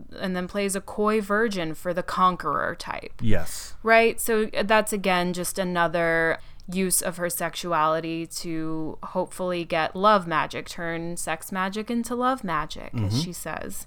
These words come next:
Speaker 1: But what happens is her different lovers in the film, they kind of, they dismiss or devalue herself beyond being a sexual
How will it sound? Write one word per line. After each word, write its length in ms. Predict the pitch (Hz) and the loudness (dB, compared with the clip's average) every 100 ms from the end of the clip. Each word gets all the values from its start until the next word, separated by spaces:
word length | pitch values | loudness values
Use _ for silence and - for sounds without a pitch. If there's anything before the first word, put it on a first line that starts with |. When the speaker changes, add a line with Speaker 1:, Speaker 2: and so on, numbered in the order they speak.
| - 202 | -12 -4
Speaker 1:
But 340 | 208 190 180 - - - - | 2 2 0 -4 -18 -16 -2
what 160 | 214 | 0
happens 500 | 214 262 254 240 202 - | 4 4 4 2 0 -2
is 640 | 202 185 175 170 160 - - - - - - | -4 -2 -2 -2 -2 -4 -4 -8 -12 -14 -2
her 120 | 247 | 2
different 320 | 240 262 302 | 4 2 2
lovers 480 | 196 180 180 175 - 214 | 4 4 4 2 -2 -4
in 400 | 196 180 170 165 | -2 -2 -4 -4
the 100 | 165 | -6
film, 480 | - 160 143 156 185 - - - - - - - | -2 0 0 -2 -10 -16 -18 -18 -18 -16 -8 0
they 340 | 208 202 202 | 4 4 2
kind 320 | - 226 233 | -2 -2 2
of, 200 | 226 196 | 0 0
they 120 | 208 | 0
dismiss 640 | 196 214 208 202 202 233 233 | 2 0 0 2 2 2 0
or 80 | 208 | -2
devalue 840 | 190 170 165 165 160 156 151 156 - | -2 4 6 6 2 -2 -4 -6 -4
herself 640 | 202 226 - 233 170 160 - | 2 4 8 8 8 6 0
beyond 440 | 214 214 202 196 | 8 10 10 6
being 200 | 202 180 | 2 2
a 80 | 170 | 2
sexual 680 | - 170 - 180 143 139 | 2 2 0 -4 -4 -6